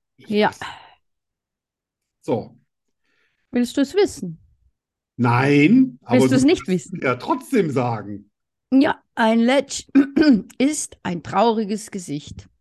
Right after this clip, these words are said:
Speaker 1: Ich grinse doch die ganze Zeit bei der Sendung.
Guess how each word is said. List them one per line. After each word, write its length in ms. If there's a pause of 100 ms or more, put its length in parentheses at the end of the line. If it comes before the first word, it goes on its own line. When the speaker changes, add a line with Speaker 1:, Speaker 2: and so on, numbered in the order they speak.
(800)
Speaker 1:
Ich 260
grinse 460
doch 180
die 100
ganze 380
Zeit 320
bei 140
der 160
Sendung. 640